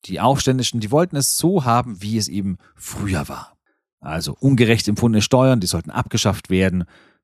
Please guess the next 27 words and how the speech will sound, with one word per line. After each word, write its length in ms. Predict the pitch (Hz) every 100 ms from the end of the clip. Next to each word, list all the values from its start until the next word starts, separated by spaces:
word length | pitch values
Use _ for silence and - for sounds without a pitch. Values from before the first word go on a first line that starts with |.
| _ -
Die 60 | 87
Privilegien 640 | - 98 98 107 110 95
der 120 | 95
Vögte 460 | - - 139 - 110
sollten 280 | 101 95 -
abgeschafft 560 | - - 95 85 -
werden. 220 | 87 87
Die 100 | 85
lateinische 540 | 95 98 107 110 107 98
Messe 300 | 110 123 110
sollte 300 | 104 87 85
wieder 240 | - -
eingeführt 640 | 113 131 139 - 117 113 -
werden. 340 | 98 98 92 - _
Man 300 | 92 90 90
forderte 580 | - - 113 117 104 101
den 200 | 90 87
Stopp 320 | - 117 -
der 140 | 82
Kirchenplünderungen, 1080 | 78 - 139 123 120 110 117 113 92 104 98 95 _ _ _ _
mehr 260 | - 101 98
Selbstständigkeit 1000 | 107 127 151 - 110 110 101 - 98 95
von 160 | - 76
Smaaland 640 | - 101 107 98 98 -
und 280 | 65 73 -
die 40 |
Möglichkeit, 800 | 87 104 110 92 - 90 90 -